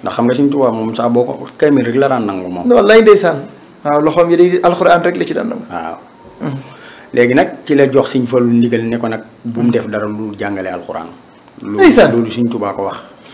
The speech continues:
Speaker 2: Moo ko booleeg Sëñ Fallu ne ko bu mu,
Speaker 1: Waaw.
Speaker 2: bu mu def lu dul jàngale alxuraan.
Speaker 1: Waaw, mësta bay nag, mësta dem ci ay tool.
Speaker 2: Góor yaay.
Speaker 1: Sëñ, Sëñ Fallu
Speaker 2: Ndeysaan.
Speaker 1: mësu koo yóbbu ci ay tool.
Speaker 2: Hein?
Speaker 1: Waaw, mësta nekk jëwriñu tool, mësu koo nekk.
Speaker 2: Ndeysaan.
Speaker 1: Ndax xam nga li ma wax, ñoom dañoo xam Sëñ Touba.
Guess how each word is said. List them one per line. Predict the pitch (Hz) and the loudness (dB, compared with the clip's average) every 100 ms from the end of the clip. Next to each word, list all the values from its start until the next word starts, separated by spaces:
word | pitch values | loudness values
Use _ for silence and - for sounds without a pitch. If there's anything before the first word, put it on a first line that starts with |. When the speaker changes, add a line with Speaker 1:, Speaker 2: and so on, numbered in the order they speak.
| - _ | -20 _
Speaker 2:
Moo | 170 180 | 4 6
ko | 185 | 6
booleeg | 170 175 170 | 8 8 6
Sëñ | 175 165 | 4 2
Fallu | 165 175 240 | 4 4 4
ne | 185 | 2
ko | 185 | 2
bu | 165 | 2
mu, | 185 | -2
Speaker 1:
Waaw. | - - 175 | -4 -8 4
Speaker 2:
bu | 202 | 6
mu | 190 | 6
def | 175 | 4
lu | 165 | 2
dul | 180 175 | -2 0
jàngale | 185 180 165 | 2 4 2
alxuraan. | 139 110 - - | 0 -2 -4 -2
Speaker 1:
Waaw, | 117 127 | -2 0
mësta | 139 - 180 | 0 -2 -4
bay | 156 147 113 | -2 -2 -2
nag, | 101 | -4
mësta | 120 143 - - - 185 | -4 -4 -6 -12 -2 -2
dem | 127 123 151 123 | 0 -2 -2 -4
ci | - | -4
ay | 139 120 | -4 -4
tool. | - 110 92 | -4 -2 0
Speaker 2:
Góor | - 233 | 4 8
yaay. | 175 | 8
Speaker 1:
Sëñ, | 139 147 | 6 4
Sëñ | 139 160 | 2 2
Fallu | |
Speaker 2:
Ndeysaan. | 156 143 147 | 2 2 2
Speaker 1:
mësu | 160 170 | 2 -2
koo | 170 170 | -2 0
yóbbu | 165 135 | 0 0
ci | 131 | 2
ay | 117 107 | 2 0
tool. | 82 85 - | -6 -6 2
Speaker 2:
Hein? | 349 523 523 508 - | 6 8 6 0 -6
Speaker 1:
Waaw, | 95 | -2
mësta | 117 131 - 143 | -2 -4 -4 -2
nekk | 147 156 147 | -2 -2 -2
jëwriñu | 131 131 123 117 | 0 0 0 0
tool, | 110 98 | -2 -4
mësu | 101 120 120 | -4 -6 -6
koo | 110 | -6
nekk. | 90 - - - | -6 -10 -16 -6
Speaker 2:
Ndeysaan. | 359 285 226 156 - - | -2 4 4 4 -2 -4
Speaker 1:
Ndax | 127 | 0
xam | - 165 | 2 4
nga | 170 | 6
li | 165 | 6
ma | 165 | 6
wax, | 156 135 127 139 | 6 4 4 4
ñoom | 147 156 | 4 4
dañoo | 143 156 | 4 2
xam | 147 135 | 2 0
Sëñ | 120 101 | -2 -6
Touba. | 87 82 | -8 -10